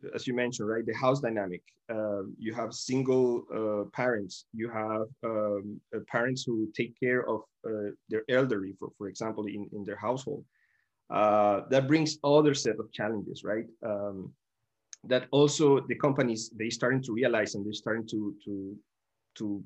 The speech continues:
provide support. So you have to, to, to check uh, the, the employee engagement and employee productivity, and, uh, making sure that th-, this can be sustainable in the long run. And that brings to, to, to your question, the next topic about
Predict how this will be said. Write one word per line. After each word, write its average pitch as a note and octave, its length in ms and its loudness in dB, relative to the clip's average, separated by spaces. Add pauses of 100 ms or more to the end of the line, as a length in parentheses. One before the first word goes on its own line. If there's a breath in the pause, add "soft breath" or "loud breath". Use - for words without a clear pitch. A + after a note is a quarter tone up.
provide A2 340 0
support. A2 420 -2
So B2 180 0 (480 loud breath)
you D3 140 4
have F#3+ 220 2
to, F3+ 280 2 (140)
to, B2+ 520 0
to C3 120 -6
check C#3 420 0 (320)
uh, A#2 440 2
the, G#2 260 0 (120)
the G2+ 360 -4 (140)
employee C3 320 0
engagement A#2 500 0
and G2+ 180 -2
employee A2+ 360 -4
productivity, C3 840 -2 (420)
and, A2 300 -2
uh, G#2+ 160 2
making C3+ 300 4
sure C3+ 260 4
that A#2 200 4 (120)
th-, G#2 140 -8 (240)
this C3 180 -2
can C3+ 140 0
be B2+ 120 2
sustainable A#2 760 -2
in G#2 100 -6
the G2 80 -2
long F#2+ 240 -4
run. - 160 -10 (600)
And G3+ 160 4
that G3+ 120 6
brings F3 360 4
to, D#3 380 2
to, A2+ 440 -2 (120)
to C3+ 100 -2
your A#2 160 -2
question, A2+ 760 -4
the A2 80 -4
next A#2+ 260 -4
topic D3 260 -2
about G2+ 300 0